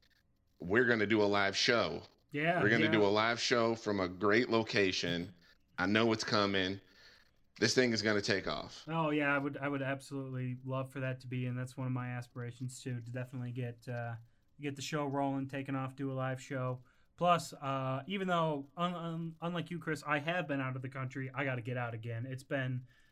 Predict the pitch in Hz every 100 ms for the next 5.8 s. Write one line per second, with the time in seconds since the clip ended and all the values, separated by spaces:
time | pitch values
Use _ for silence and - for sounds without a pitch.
0 | _ 196 - 208 151 - 175 156 151 139
1 | 143 135 139 131 123 127 127 123 117 127
2 | 127 127 120 127 - 127 120 110 107 104
3 | - _ _ _ - - 120 113 110 110
4 | 113 127 113 113 110 110 107 110 - 98
5 | 147 135 131 - 87 135 117